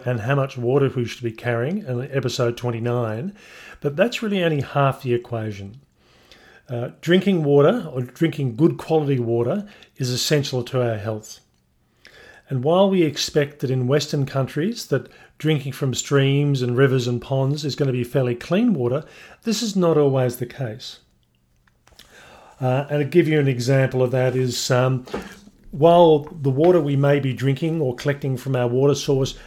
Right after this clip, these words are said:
might appear to be clean, we just don't really know what's happened upstream from that. Uh, has it, has a cow died in the water up, upriver? And I've actually seen that in a,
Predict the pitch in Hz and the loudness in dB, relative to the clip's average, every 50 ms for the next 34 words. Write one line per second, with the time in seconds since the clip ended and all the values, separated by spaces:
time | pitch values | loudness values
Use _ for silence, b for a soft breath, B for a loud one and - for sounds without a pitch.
0 | B B - 143 147 139 139 143 - 208 226 240 202 156 139 123 - - - 131 | B B 0 2 4 2 2 0 -2 -4 -4 -2 -2 -4 -4 -6 -6 -6 -6 -4
1 | 131 131 135 139 135 B B B B B - 202 190 151 139 202 240 233 - - | -4 -2 -4 -4 -6 B B B B B -6 -4 -4 -2 -2 -2 -2 -2 -2 0
2 | 196 180 175 175 165 147 151 160 175 180 165 147 131 131 131 135 135 - - - | -2 -2 -2 -4 -6 -6 -4 -2 -2 -2 0 0 0 0 0 0 -2 -2 -2 -4
3 | 135 123 - 131 127 - 131 127 131 - - - - 139 131 127 127 131 127 - | -4 -2 -4 -6 -8 -6 -8 -8 -8 -8 -10 -8 -6 -4 -4 -2 -4 -4 -6 -6
4 | 127 120 117 113 107 113 143 139 - _ b b b b b b b b b b | -6 -6 -6 -8 -10 -12 -16 -20 -20 _ b b b b b b b b b b
5 | b b - 120 110 123 165 - - - - 151 147 135 143 147 - - - 147 | b b -12 -12 -10 -10 -12 -14 -16 -4 0 2 2 2 2 0 -2 -2 0 0
6 | 135 127 127 - - - 135 135 131 143 156 143 139 143 139 143 147 135 139 139 | 0 -2 -4 -4 -2 0 0 2 2 2 2 4 4 4 4 4 2 2 2 2
7 | 135 127 131 139 160 165 170 175 180 143 139 143 - - 139 139 - - 147 147 | 2 2 2 2 4 4 4 2 0 0 -4 -8 -6 -6 -6 -4 -2 0 0 0
8 | 170 226 240 B B B B B B - 139 131 131 127 131 131 139 131 131 - | 0 0 -4 B B B B B B -8 -4 -2 0 2 4 4 2 2 0 -2
9 | 143 123 107 - - 160 151 139 139 135 131 131 131 135 127 123 131 | -6 -4 -4 -4 -2 -2 0 0 0 0 0 0 -2 -2 -4 -4 -4